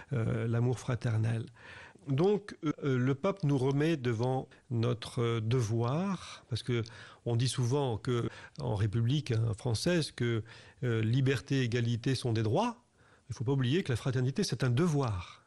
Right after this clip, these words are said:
C'est un devoir. Et quand on parle de devoir, ben, c'est plus difficile, hein. On, c'est plus facile de parler de, des droits, surtout qu'on pa-, on, on, on met en avant aujourd'hui beaucoup les droits individuels, mais est-ce qu'on parle des devoirs qui sont les nôtres ? Alors le pape nous dit, « Nous sommes tous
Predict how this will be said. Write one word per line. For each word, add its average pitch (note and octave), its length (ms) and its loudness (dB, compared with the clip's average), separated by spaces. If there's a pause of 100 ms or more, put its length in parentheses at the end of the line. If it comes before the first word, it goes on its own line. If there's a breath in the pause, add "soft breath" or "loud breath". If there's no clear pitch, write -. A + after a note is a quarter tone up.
C'est - 140 -4
un A#2+ 40 2
devoir. C3+ 320 2
Et - 20 0
quand C3+ 200 0
on C3 80 0
parle B2+ 220 0
de B2 60 0
devoir, A#2+ 420 2
ben, A#2+ 120 2
c'est D3+ 120 -2
plus F#3+ 120 0
difficile, C#3+ 520 0
hein. G#2 120 0 (440 loud breath)
On, B2 180 -2
c'est C#3+ 140 -2
plus F3+ 120 0
facile F#3+ 300 0
de D#3 80 4
parler C3+ 280 0
de, A#2 200 0
des A2+ 160 0
droits, F3+ 420 0 (420 loud breath)
surtout - 220 -4
qu'on C3+ 140 2
pa-, - 160 0
on, A2+ 160 2
on, A#2 360 0
on B2 120 0
met A#2+ 100 2
en A#2+ 100 2
avant A#2+ 260 2
aujourd'hui A#2 300 2
beaucoup C#3 280 2
les A#2+ 80 2
droits A2+ 240 0
individuels, C3+ 840 2 (440 loud breath)
mais B2+ 80 2
est-ce C3+ 100 0
qu'on D#3 160 -2
parle F3 180 0
des A#2+ 120 0
devoirs B2+ 720 0
qui B2 80 -4
sont A#2+ 160 -2
les A#2 100 2
nôtres ? A2+ 300 -2 (320 loud breath)
Alors C#3 100 0
le D#3 80 2
pape G#3+ 240 -2
nous E3 100 2
dit, « E3 200 2
Nous D#3 100 4
sommes F3 280 2
tous - 460 0